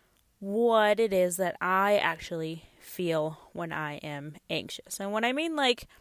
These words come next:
you know, what do I feel when I'm anxious? I'm not talking about, like, you know, the everyday anxieties, like, just the little worries and stuff. I'm talking about, like, when you are in it, when you are just in an anxious state, when you are having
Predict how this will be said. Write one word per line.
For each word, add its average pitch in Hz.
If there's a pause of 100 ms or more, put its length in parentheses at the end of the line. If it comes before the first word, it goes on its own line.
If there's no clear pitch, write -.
(420)
you 202
know, 170
what 202
do 208
I 190
feel 190
when 180
I'm 160
anxious? 165
I'm 214
not 247
talking 226
about, 214
like, 175
you 185
know, 175
the 165
everyday 170
anxieties, 160
like, 160
just -
the 180
little 170
worries 165
and 165
stuff. -
I'm 247
talking 302
about, 247
like, 170 (400)
when 202
you 214
are 185 (100)
in 170
it, -
when 180
you 202
are 247
just 190 (840)
in 220
an 208
anxious 214
state, -
when 185
you 196
are 220
having 185